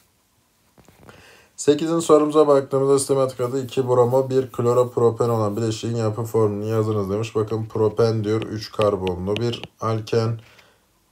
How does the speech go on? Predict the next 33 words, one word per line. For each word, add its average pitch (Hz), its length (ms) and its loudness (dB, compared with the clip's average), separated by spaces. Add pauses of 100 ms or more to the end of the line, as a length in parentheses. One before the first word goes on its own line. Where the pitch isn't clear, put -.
(140)
Bir 113 400 -2
de 117 340 2
klor 110 340 0
olsun 117 480 0
diyor, 120 320 -2
ikide 104 460 -4
de 110 260 -2
brom 107 320 0
olsun 92 500 -6
diyor. 113 300 -2
Çiftli 107 420 -6
bağı 85 220 -4
da 113 140 -2
buraya 104 320 0
koymuş 95 400 -4
olduk. - 200 -16 (140)
Bu 101 120 -6
durumda 101 560 -2 (560)
burada 101 320 -2
C 90 240 -2
H, 104 260 0 (460)
burada 95 360 -4
C, 101 340 0
burada 92 260 -8
da 104 100 -6
C 101 140 -2
H 87 80 0
üç. - 260 -10
Evet, 85 260 -8
yapı 101 260 -4
bu 104 80 -8
şekilde 90 320 -8
olur. 90 200 -4